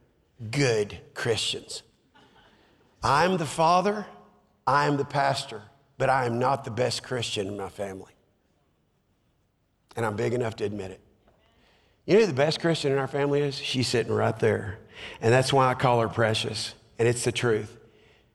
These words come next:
She's the best Christian I know. Before her,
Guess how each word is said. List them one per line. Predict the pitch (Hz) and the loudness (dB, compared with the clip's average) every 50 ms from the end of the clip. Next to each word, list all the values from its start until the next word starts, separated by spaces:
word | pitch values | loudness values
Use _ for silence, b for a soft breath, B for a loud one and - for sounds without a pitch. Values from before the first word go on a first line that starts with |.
| b _ | b _
She's | - - 175 160 123 123 | -2 0 2 2 2 0
the | 135 | -2
best | 117 107 131 139 170 185 175 - - - - | -2 0 2 2 2 2 0 -2 -6 -8 -8
Christian | - 190 190 175 156 - - - 127 117 120 - | -6 -4 -2 -2 -2 -4 -4 -4 -4 -4 -4 -4
I | - 117 113 117 | -4 -4 -2 -2
know. | 113 120 123 123 117 110 | -2 -2 0 0 -2 -2
Before | 110 127 120 120 - - 196 196 208 202 175 | -2 -4 -4 -6 -6 -4 0 0 2 2 0
her, | 156 156 185 202 202 175 151 135 131 131 131 B | 0 0 0 0 2 2 2 2 0 -2 -4 B